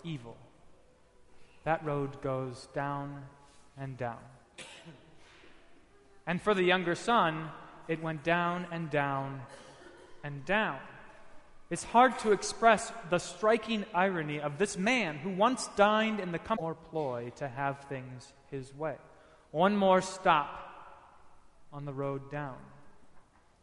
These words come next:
And so he rehearses a half confession,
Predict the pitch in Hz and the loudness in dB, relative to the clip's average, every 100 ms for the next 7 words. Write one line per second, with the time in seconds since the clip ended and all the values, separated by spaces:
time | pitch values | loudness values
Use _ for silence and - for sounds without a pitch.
0 | _ _ _ _ - - 143 - 180 160 | _ _ _ _ -20 -14 -10 2 4 4
1 | 185 170 156 160 - 160 139 - - - | 4 2 2 2 0 -4 -6 -10 -20 -20
2 | - - - - _ - 135 127 156 139 | -20 -20 -20 -20 _ -14 -10 -6 -2 -4
3 | - - 143 127 - 123 - | -6 -14 -14 -12 -10 -12 -14